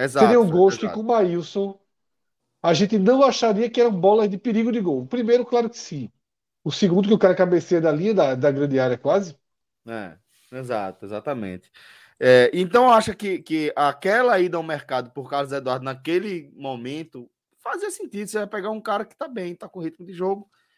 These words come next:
Speaker 1: de repente encaixa. Teve oportunidades e, e, assim, qual é, qual é a do goleiro? E essa é a questão.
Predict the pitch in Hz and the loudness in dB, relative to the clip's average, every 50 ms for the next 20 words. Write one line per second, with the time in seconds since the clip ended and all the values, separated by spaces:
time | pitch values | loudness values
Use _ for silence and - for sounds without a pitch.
0 | _ _ _ - - 226 - 226 233 233 330 320 240 220 170 151 - - _ _ | _ _ _ -14 -14 -10 -8 -8 -8 -8 -10 -8 -4 -2 -2 -2 -2 -6 _ _
1 | _ _ _ _ _ _ _ _ - 480 466 294 285 285 277 277 - 294 285 269 | _ _ _ _ _ _ _ _ -2 0 2 2 2 2 2 -2 -2 -4 -4 -2
2 | 214 226 233 254 247 269 294 320 339 330 311 320 320 339 - - 339 339 339 311 | 2 4 4 4 2 2 0 0 0 0 0 -2 -4 -2 4 4 4 6 4 2
3 | - - 220 175 156 147 143 - - - - - - 247 294 311 269 - - - | -2 -4 -6 -6 -6 -6 -10 -14 -20 -20 -20 -4 2 4 4 4 4 2 0 0
4 | 254 247 247 247 185 202 175 175 190 180 139 120 110 101 95 90 87 87 92 117 | 0 2 2 0 -2 -6 -2 0 2 2 2 2 0 -2 -2 -6 -8 -12 -8 -2
5 | 151 156 165 190 220 - - 208 190 - - 185 151 - - 123 107 95 90 85 | 0 2 2 2 0 -2 -4 -6 -6 -6 -8 -12 -12 -12 -12 -12 -12 -12 -14 -18